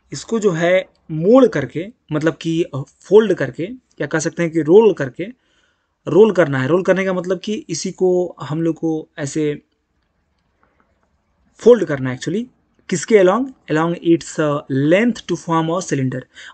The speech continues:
मतलब इसके, इसको जो है इसके लेंथ के along फोल्ड करना है। तो लेंथ कितना है? फ़ोर्टी फ़ोर सेंटीमीटर। तो हम लिख लेते हैं यहाँ पर,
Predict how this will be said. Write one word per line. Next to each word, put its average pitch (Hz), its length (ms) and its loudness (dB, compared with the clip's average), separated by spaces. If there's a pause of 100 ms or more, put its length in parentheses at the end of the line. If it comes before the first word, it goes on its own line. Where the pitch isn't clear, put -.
मतलब 175 200 4
इसके, 190 440 -2 (140)
इसको 208 240 -4
जो 202 80 0
है 196 180 -2
इसके 190 220 0
लेंथ 185 280 4
के 160 260 -2
along 165 280 -4 (340)
फोल्ड 180 260 2
करना 127 260 -4
है। 120 60 -14
तो 151 120 -6
लेंथ 196 140 2
कितना - 300 -6
है? 226 100 -2
फ़ोर्टी 175 320 -6
फ़ोर 185 260 -2
सेंटीमीटर। 151 500 -2
तो - 160 -10
हम 147 60 -4
लिख 139 140 -6
लेते 139 160 -8
हैं 139 60 -6
यहाँ 135 80 -8
पर, - 140 -20